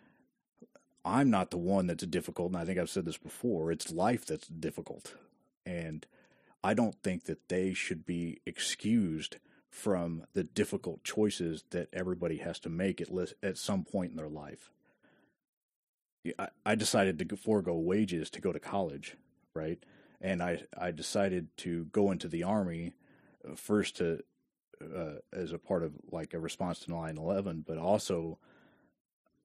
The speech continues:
to, uh, make a choice where I'm going to save money later on in my life, right? It, it doesn't make sense to me to alleviate people of the responsibility to make those choices.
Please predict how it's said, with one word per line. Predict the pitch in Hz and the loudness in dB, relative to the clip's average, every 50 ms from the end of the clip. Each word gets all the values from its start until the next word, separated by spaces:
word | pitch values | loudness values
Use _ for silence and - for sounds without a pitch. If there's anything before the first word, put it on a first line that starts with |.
| _ - | _ -8
to, | - - 101 92 87 85 85 80 78 - _ _ _ _ _ _ _ _ _ _ _ _ _ - | -4 -2 0 0 0 0 0 -2 -4 -6 _ _ _ _ _ _ _ _ _ _ _ _ _ -2
uh, | 104 87 80 78 80 | 0 0 0 0 0
make | 87 95 101 95 - | 2 2 2 2 2
a | 101 | 0
choice | - - - - 135 139 110 85 78 - - | -2 -2 0 4 6 6 6 6 4 0 0
where | 92 87 85 85 | 0 2 2 2
I'm | 82 90 85 | 2 0 -2
going | 80 90 90 87 85 82 - - | -2 -2 -2 -2 -2 -4 -6 -8
to | - - 87 82 80 80 80 - _ _ _ _ _ _ _ _ _ - | -6 -4 -2 -2 -2 -4 -6 -8 _ _ _ _ _ _ _ _ _ -4
save | - - - - 107 98 95 87 | -2 2 4 6 6 6 4 2
money | 90 92 98 101 90 87 | 2 2 2 2 2 0
later | 82 87 92 98 90 85 82 | 0 2 2 2 2 0 -2
on | 85 90 92 85 | -2 -2 -2 -2
in | 80 | -4
my | 78 76 76 73 | -6 -6 -8 -6
life, | - 95 113 101 - - - - - - - _ - | -4 -2 -2 -2 -4 -8 -14 -16 -20 -20 -20 _ -12
right? | 76 76 73 - - - _ _ _ _ _ _ _ _ _ _ _ _ _ _ _ _ _ _ _ _ _ _ _ _ _ _ _ _ _ _ _ | -10 -8 -6 -8 -8 -10 _ _ _ _ _ _ _ _ _ _ _ _ _ _ _ _ _ _ _ _ _ _ _ _ _ _ _ _ _ _ _
It, | 107 98 - - | -2 -2 0 0
it | 107 - | 0 4
doesn't | - 123 113 117 101 92 | 4 4 6 6 4 4
make | 95 101 90 - | 4 2 2 0
sense | - 120 113 113 - | 0 2 0 0 0
to | - 90 | -2 -4
me | 80 85 107 117 104 - | -2 2 2 2 2 2
to | - - 95 85 78 | 0 -2 -2 -2 -2
alleviate | 78 78 101 117 127 120 101 87 85 80 78 76 - | 0 4 6 6 6 6 4 2 2 0 -2 -4 -6
people | - - 113 107 - 92 82 78 78 - | -6 -4 -2 -2 0 0 -2 -2 -2 -4
of | 92 98 90 | -4 -4 -4
the | 92 80 | -4 -4
responsibility | 82 - - - 101 95 92 - - 87 92 101 98 87 82 | -4 -6 -4 -2 -2 -2 -2 -2 -2 0 2 2 2 2 0
to | 73 80 | -2 -2
make | 82 87 87 87 - | -2 -2 -4 -4 -4
those | - 78 76 - | -6 -6 -6 -8
choices. | - - - - - - - - - - - | -4 -2 0 0 0 -2 -6 -12 -14 -16 -16